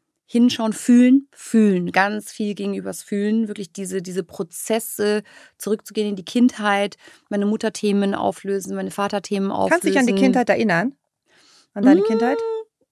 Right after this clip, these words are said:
Speaker 1: spannend, das jetzt auch von dir zu hören, wie es bei dir ist. Ich hatte Gedächtnislücken, also bei mir waren dann wirklich, ich hatte so starkes Trauma, dass dann teilweise Jahre weg waren und das dann wieder aufzuarbeiten.
Speaker 2: Aber wie arbeitet man etwas auf, woran man sich nicht erinnern kann?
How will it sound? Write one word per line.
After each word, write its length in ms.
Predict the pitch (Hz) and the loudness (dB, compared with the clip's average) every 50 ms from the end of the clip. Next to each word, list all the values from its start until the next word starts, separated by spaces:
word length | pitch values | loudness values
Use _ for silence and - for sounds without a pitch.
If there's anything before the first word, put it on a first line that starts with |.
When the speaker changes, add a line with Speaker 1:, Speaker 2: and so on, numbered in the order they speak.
| _ _ _ _ | _ _ _ _
Speaker 1:
spannend, 440 | - - - 269 262 302 359 392 349 | -12 -4 0 2 2 2 2 0 -2
das 120 | 330 285 - | -6 -6 -6
jetzt 120 | 254 - | -4 -4
auch 80 | 254 - | -4 -4
von 160 | - 269 233 | -2 -4 -4
dir 140 | 233 277 285 | -4 -6 -8
zu 140 | - - 294 | -6 -4 -2
hören, 140 | 311 294 277 | 0 0 0
wie 40 | |
es 60 | 269 - | -2 -4
bei 140 | - 240 | -10 -10
dir 260 | 214 - 254 285 330 - | -8 -4 -2 -2 0 0
ist. 220 | 349 302 - - | -2 -4 -6 -8
Ich 160 | - - - 233 | -10 -10 -6 -6
hatte 440 | 254 262 - 262 269 277 277 269 _ _ _ _ _ _ - | -6 -2 0 2 2 2 2 0 _ _ _ _ _ _ -10
Gedächtnislücken, 880 | 233 - 226 233 - - 302 285 285 - 254 277 277 - 285 294 339 330 _ - | -6 -4 -4 -4 -4 -2 -4 -4 -2 -2 -6 -6 -4 0 0 0 0 0 _ -16
also 160 | 214 208 202 | -18 -14 -10
bei 80 | 214 214 | -6 -4
mir 240 | 220 233 240 240 | -2 -2 -2 -2
waren 160 | 226 226 226 226 | -2 -2 -2 -2
dann 180 | 220 220 202 | -2 -4 -2
wirklich, 440 | 208 233 247 - 254 233 233 220 - | -4 -4 -4 -4 -4 -6 -6 -6 -8
ich 80 | - 226 | -10 -10
hatte 160 | - 220 208 | -10 -10 -10
so 300 | 196 - - 214 233 254 | -12 -10 -10 -8 -8 -8
starkes 460 | - - 240 220 226 226 240 220 - | -8 -4 -4 -4 -2 -4 -6 -8 -10
Trauma, 600 | - - - - 220 220 226 233 240 240 240 240 | -12 -12 -6 -2 0 2 2 2 2 2 0 0
dass 240 | 226 220 214 208 - | -2 -4 -6 -8 -8
dann 280 | - 214 208 208 208 - _ _ _ _ _ _ _ | -8 -8 -8 -8 -8 -10 _ _ _ _ _ _ _
teilweise 380 | - - 214 208 202 208 190 196 | -8 -6 -6 -6 -6 -6 -8 -6
Jahre 500 | 185 190 190 196 214 233 226 220 185 180 | -4 -2 0 0 0 0 -2 -4 -4 -6
weg 200 | 202 202 - 233 | -8 -8 -6 -4
waren 400 | 240 240 247 262 285 302 294 _ _ _ _ - - - - _ | -4 -2 0 2 0 0 0 _ _ _ _ -20 -20 -20 -18 _
und 180 | - 202 202 - | -8 -4 0 0
das 180 | 214 226 - - | 0 0 0 -2
dann 200 | 262 247 247 233 | -2 0 0 0
wieder 200 | 233 247 233 - | 0 2 0 0
aufzuarbeiten. 760 | - 226 - - - - - 214 202 214 214 214 214 214 220 | 0 -2 -6 -10 -10 -8 -6 -6 -6 -4 -4 -4 -2 0 0
Speaker 2:
Aber 180 | 240 220 208 | 0 2 2
wie 160 | 220 285 302 - | 2 2 2 2
arbeitet 680 | - - - - - 226 233 233 254 240 - 254 220 - | 0 -2 -4 -4 -2 -2 0 2 0 -2 -2 -4 -4 -2
man 100 | 226 220 | -2 -2
etwas 320 | 214 - 220 - - - | -2 -4 -4 -6 -4 0
auf, 200 | - 233 240 - | 0 0 0 0
woran 200 | 226 208 214 214 | -2 -2 -2 -2
man 100 | 220 208 | -2 -2
sich 140 | 214 214 202 | -2 -2 -2
nicht 140 | 226 214 220 | 0 0 0
erinnern 300 | - 226 233 202 180 - | -2 0 0 -2 -2 -4
kann? 300 | - 170 165 165 - | -6 -6 -8 -8 -8